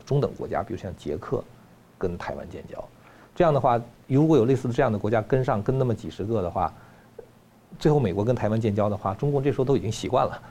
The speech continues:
麻木了，就已经不断地建交进行麻木了。当然这是我们的一种，可能是出于学者的一种考虑，可能现实中还有一些其他别的掣肘的因素啊，但是我觉得这可能会是一个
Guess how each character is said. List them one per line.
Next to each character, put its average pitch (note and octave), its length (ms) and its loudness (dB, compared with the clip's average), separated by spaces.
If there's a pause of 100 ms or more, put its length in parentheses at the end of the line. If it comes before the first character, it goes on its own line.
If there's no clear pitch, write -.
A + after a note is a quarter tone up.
麻 G#2+ 160 2
木 F3+ 160 6
了， F#2+ 80 2
就 A2 100 2 (120)
已 C3 60 4
经 - 180 0 (340)
不 C#3+ 100 2
断 E3 160 2
地 C#3 80 2
建 B2+ 160 0
交 C#3 80 4
进 A#2+ 120 0
行 G#2+ 60 0
麻 G2+ 180 -2
木 A#2 160 -2
了。 E2 60 -8 (280)
当 F#3+ 100 6
然 G3 80 6
这 G#3+ 100 6
是 G3 100 6
我 A#2 140 6
们 A2 140 0
的 C#3+ 60 4
一 D3 100 6
种， A2+ 160 2
可 G2 140 -6
能 F#2 140 -4
是 A2+ 280 2 (260)
出 C#3 200 2
于 C#3+ 60 4
学 C3+ 220 2
者 B2 140 4
的 A2+ 60 4
一 A#2 40 6
种 A#2 100 2
考 E2+ 180 -2
虑， G2 140 -4
可 F#2+ 120 -8
能 G#2 140 -2
现 D3+ 240 0
实 B2+ 80 -6
中 A#2+ 120 2
还 A#2+ 100 0
有 G2+ 80 2
一 - 20 -6
些 A2 100 -8
其 A#2 140 -4
他 A2+ 100 4
别 G2 160 -2
的 G#2 100 0
掣 - 200 -2
肘 G#2 120 -2
的 B2 100 -6
因 A2+ 180 -4
素 B2 140 -2
啊， D3+ 120 -6
但 B2+ 100 0
是 B2+ 60 0
我 G#2+ 60 -4
觉 G2 60 -8
得 G2 60 -6
这 B2 100 -2
可 A#2+ 160 -8
能 - 120 -10
会 B2 140 -4
是 G2+ 160 -8
一 E2+ 100 -8
个 E2+ 180 -4